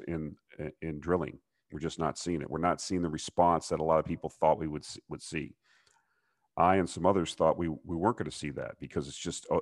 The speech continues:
it's over with for various reasons. Access to capital, prime locations already being drilled. Now you're into secondary and tertiary, uh,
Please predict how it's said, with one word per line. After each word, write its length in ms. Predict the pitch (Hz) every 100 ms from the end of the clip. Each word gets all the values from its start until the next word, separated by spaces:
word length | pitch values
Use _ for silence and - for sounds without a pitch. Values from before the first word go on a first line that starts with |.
| -
it's 160 | -
over 220 | 95 95
with 180 | 76 69
for 140 | - 73
various 460 | 80 80 80 -
reasons. 420 | 90 90 - - - _
Access 320 | 73 - 76
to 80 | -
capital, 640 | - 90 90 90 87 85 - _ _ _ _
prime 400 | - 90 90 87
locations 580 | 82 76 92 90 87 82
already 240 | 82 82
being 300 | 78 80 76
drilled. 500 | 80 92 92 90 82 - _ _ -
Now 100 | 82
you're 180 | 80
into 120 | 80 71
secondary 600 | - 87 87 80 80 78
and 100 | 71
tertiary, 720 | 98 92 90 82 82 82 78 78
uh, 480 | 78 78 76 73